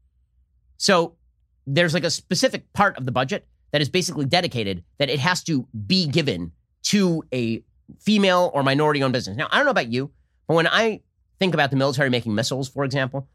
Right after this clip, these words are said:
or making military hardware for jets, I don't care at all who owns the businesses that sell that product to the Department of Defense. I just want that stuff to work,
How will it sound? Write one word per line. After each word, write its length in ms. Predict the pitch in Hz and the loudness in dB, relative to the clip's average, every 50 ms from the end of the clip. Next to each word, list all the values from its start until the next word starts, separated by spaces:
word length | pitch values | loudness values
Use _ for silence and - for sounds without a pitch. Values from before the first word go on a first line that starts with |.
| _ - | _ -2
or 80 | - 139 | 0 2
making 260 | 143 131 - 127 131 | 2 2 2 0 0
military 420 | 131 135 143 139 - 143 131 120 | 2 2 0 0 0 0 0 0
hardware 520 | 110 101 123 123 127 131 127 143 139 143 143 | 0 0 0 0 0 0 -2 0 0 -2 -2
for 120 | - 98 | -4 -6
jets, 340 | 104 - 123 117 135 - - _ _ _ _ _ _ - | -4 -2 -2 -4 -4 -6 -14 _ _ _ _ _ _ -8
I 160 | 147 175 185 | -6 -4 -4
don't 460 | 160 110 - - 143 127 110 92 - - | -4 -6 -6 -6 -6 -6 -6 -8 -12 -16
care 520 | - - 104 107 113 101 87 73 65 - _ _ _ _ _ - | -14 -10 -6 -4 -4 -4 -4 -6 -10 -12 _ _ _ _ _ -4
at 220 | 139 147 147 143 _ - | -2 -2 -2 -4 _ -8
all 440 | - 117 117 110 98 87 76 - - _ _ _ | -4 -4 -2 -2 -4 -6 -8 -10 -14 _ _ _
who 180 | - 202 220 | 0 0 2
owns 240 | - 160 156 147 110 | 2 2 2 0 0
the 60 | 135 | -2
businesses 580 | 131 127 127 123 113 120 107 - 95 78 73 - _ _ - | -2 -2 -2 -2 -2 -4 -4 -4 -6 -8 -10 -12 _ _ -6
that 140 | 123 127 | -4 -2
sell 300 | - - - 170 160 147 | -2 0 2 2 2 2
that 200 | 120 120 110 - | 2 0 -2 -2
product 360 | - 120 123 113 104 95 - - _ - | -2 -2 -2 -2 -2 -6 -10 -12 _ -8
to 120 | - - 160 | -4 -4 -2
the 80 | 131 | -2
Department 280 | 120 - 135 120 113 113 | -2 0 0 0 0 0
of 60 | 110 | -4
Defense. 300 | 92 95 82 117 80 73 - - | -4 -4 -6 -6 -6 -8 -6 -2
I 100 | - 170 | -2 0
just 180 | 175 208 190 - | 0 -2 -6 -4
want 140 | 180 160 - | -4 -4 -4
that 140 | 135 - - _ _ _ _ _ _ _ | -6 -8 -10 _ _ _ _ _ _ _
stuff 240 | - - - 160 - | -10 -2 -2 -2 -2
to 60 | - | -2
work, 300 | 120 113 127 156 185 - | -4 0 0 0 -2 -2